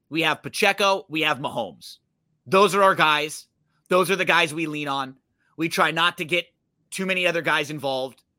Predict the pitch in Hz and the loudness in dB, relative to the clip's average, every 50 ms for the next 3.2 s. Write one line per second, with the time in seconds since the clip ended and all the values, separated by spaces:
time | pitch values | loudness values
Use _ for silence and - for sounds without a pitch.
0 | _ _ _ _ _ - 175 170 170 170 180 175 - - - 175 160 160 156 156 | _ _ _ _ _ -6 -6 -2 0 2 2 2 0 -2 -2 -2 -2 0 -2 -2
1 | 156 151 143 143 - _ _ _ _ - - 165 147 127 - _ _ _ _ _ | -4 -4 -4 -6 -10 _ _ _ _ -6 -2 -2 -2 -2 -6 _ _ _ _ _
2 | - - 143 - - - 170 208 285 320 - _ - 185 175 170 202 247 262 202 | -12 -12 -10 -8 -2 0 0 0 -2 -4 -10 _ -6 -6 -6 -6 -6 -8 -8 -8
3 | 165 - - | -8 -8 -10